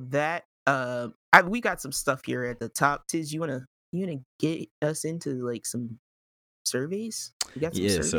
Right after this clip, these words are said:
Speaker 1: surveys, some
Speaker 2: I,
Speaker 1: polls?
Speaker 2: I threw up a poll on, on Reddit for our versus mode that we did last episode, the, uh, Steins Gate versus Kokoku. Um, and, uh, this is actually, I just wanna say, this is probably a really good spot to put our polls from now on, 'cause,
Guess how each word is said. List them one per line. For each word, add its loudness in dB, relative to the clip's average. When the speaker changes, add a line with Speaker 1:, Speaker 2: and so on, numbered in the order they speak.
Speaker 1:
surveys, 0
some 2
Speaker 2:
I, 4
Speaker 1:
polls? 0
Speaker 2:
I 4
threw 6
up 0
a 4
poll 4
on, 2
on 0
Reddit 2
for 0
our 0
versus -2
mode -4
that -2
we -4
did -4
last -2
episode, -4
the, -4
uh, -4
Steins 0
Gate -2
versus -4
Kokoku. -6
Um, -4
and, 0
uh, -4
this 4
is 6
actually, 6
I 4
just -2
wanna 0
say, 2
this -2
is -2
probably 0
a 0
really -2
good -4
spot -4
to -6
put -4
our -2
polls -8
from -8
now -6
on, -10
'cause, -10